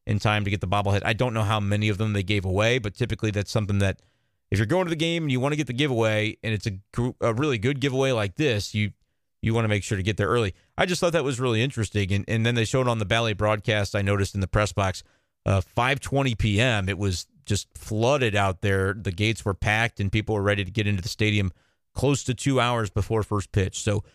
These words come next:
Cardinals fans really showed out. Granted, after Albert Pujols was pinch run for by Corey Dickerson in the eighth inning, they all kind of started to leave,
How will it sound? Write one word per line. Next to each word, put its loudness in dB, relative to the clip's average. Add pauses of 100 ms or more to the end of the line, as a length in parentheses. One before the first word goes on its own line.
(160)
Cardinals 2
fans -2
really 0
showed 2
out. 2
Granted, 0
after 0
Albert 0
Pujols 0
was -2
pinch 0
run 2
for 2 (320)
by 0
Corey 0
Dickerson 0
in 2
the 2
eighth 2
inning, 0 (280)
they 2
all 2
kind -2
of 0
started 0
to 0
leave, 0